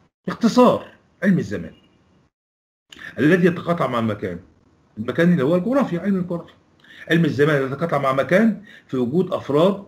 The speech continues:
فاعلون متفاعلون بيشكلون ما يسمى بالحدث التاريخي. حدث تاريخي حصل معين، وهبقى اجيب امثله توضيحيه. حدث تاريخي حصل معين، حرب تلاتة وسبعين ده حدث تاريخي.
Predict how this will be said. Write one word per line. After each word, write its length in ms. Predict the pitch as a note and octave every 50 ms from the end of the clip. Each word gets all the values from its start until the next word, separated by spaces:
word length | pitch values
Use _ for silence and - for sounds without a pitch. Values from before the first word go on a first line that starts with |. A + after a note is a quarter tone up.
| - -
فاعلون 680 | - C#3 B2 A#2+ B2 C#3 D#3+ F#3+ G#3+ A#3 A#3+ A3+ - - - - _ _ _ -
متفاعلون 800 | B2+ C3 C#3 C#3+ C#3+ D3+ C#3 C3+ C#3+ D#3+ G#3 A#3+ B3+ A3+ - - - - - - -
بيشكلون 460 | C#3 - - D3 - - F3+ A3+ G#3+
ما 140 | G3+ F#3 E3+
يسمى 320 | D3 - G#3+ G#3+ G#3 F3+
بالحدث 540 | D3+ D#3 C#3 - - A#3+ A#3+ F#3+ F3+ E3 D#3
التاريخي. 580 | D3 - - C3+ B2 B2+ A2 - - F#2+ E2 - _ _ _ _ _ _ _ _ _ _
حدث 380 | - - - A3+ F3+ E3+ - -
تاريخي 300 | - C3+ F3 G3 - F3
حصل 440 | - - G3+ G#3+ A#3+ C4 C4+ C4 - - - _ _ -
معين، 600 | B2 C3 C3 D#3 D#3 C#3 A#2+ A2+ A2 F#2+ E2+ E2 - _ _ _ _ _ _ _ _ -
وهبقى 240 | G#2+ A2+ A#2 B2+
اجيب 120 | C#3 D#3 C3
امثله 280 | A#2 A2+ - D3 C3+
توضيحيه. 480 | A2 - A#2 G2+ A2 A2 A2+ G#2 - - - - - - -
حدث 380 | - - E3+ F3 D#3 D3+ D3+ -
تاريخي 260 | C#3 C#3+ F3 F3 -
حصل 320 | - - E3+ E3+ D3 C3
معين، 380 | B2 A#2 G#2+ G#2 G2+ F2 E2+ E2+ - _ _ _ _ _ - _ - _ _ _ _ _
حرب 340 | - D3 D3 D3 C3 A2+ A2
تلاتة 160 | B2 A#2 A2
وسبعين 320 | - - F#2 F2 F2+ E2+ - _ -
ده 60 | A2+
حدث 280 | A2+ - A#2 G#2+ G#2 -
تاريخي. 280 | - F2 F2 E2+ -